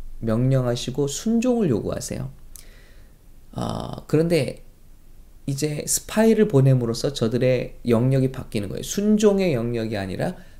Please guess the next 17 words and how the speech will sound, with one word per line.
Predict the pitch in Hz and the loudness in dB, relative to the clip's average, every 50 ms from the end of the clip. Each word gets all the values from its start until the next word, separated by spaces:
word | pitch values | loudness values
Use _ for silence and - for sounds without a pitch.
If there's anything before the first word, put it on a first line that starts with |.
| - - - | -20 -20 -16
분석의 | - - 123 127 135 147 156 - 180 170 165 170 139 | -8 -2 2 4 4 4 6 6 4 4 6 4 2
영역으로 | 113 98 107 110 101 95 95 - 98 | 2 2 -2 -6 -6 -6 -6 -6 -6
들어가는 | - - 95 - - - - - - | -6 -6 -6 -6 -6 -8 -10 -10 -10
거예요. | - - - - - - - - - - - - - - - - - - - - - - - - _ - _ _ _ - - - - - - - - - - - | -10 -12 -12 -14 -20 -20 -20 -16 -16 -16 -16 -18 -20 -20 -20 -20 -20 -20 -20 -20 -20 -20 -20 -20 _ -20 _ _ _ -20 -20 -20 -20 -20 -20 -18 -10 -10 -8 0
이럴 | - 127 131 139 143 139 139 - | 2 4 4 6 4 2 2 2
때 | 117 104 | 4 6
우리가 | - - 113 117 113 110 - - - - - - | 6 6 6 4 4 4 4 2 2 2 2 2
하나님의 | - - 143 147 151 139 139 139 135 131 135 | 2 2 2 4 4 4 4 4 4 4 4
뜻을 | 135 131 131 - 110 | 2 0 0 0 0
이루지 | 107 104 110 107 113 | 0 0 -2 -2 -2
못하고, | 104 92 82 - - - 87 - - 165 185 - - - - - - - - - - | -4 -4 -2 -4 -2 -2 -2 0 2 0 0 0 -2 -4 -4 -6 -6 -6 -6 -6 -6
어, | - - - - - | -6 -6 -6 -6 -4
인생을 | - 123 123 120 123 127 120 120 123 | -2 0 0 0 0 0 0 0 -2
허비하게 | - 156 151 156 147 135 117 117 113 | -2 -2 0 0 0 0 0 -2 -4
되고, | 90 76 - - 156 170 - - - - - - - - - - - | -4 -6 -4 -4 -4 -4 -6 -8 -12 -14 -14 -14 -14 -14 -14 -14 -10
지금 | - - 151 143 - 165 165 | -6 -4 -4 -2 -2 -2 -2
코다을 | - - - - 247 220 254 240 233 226 226 220 208 214 - | -4 -4 2 2 4 4 6 4 4 4 4 4 2 0 -4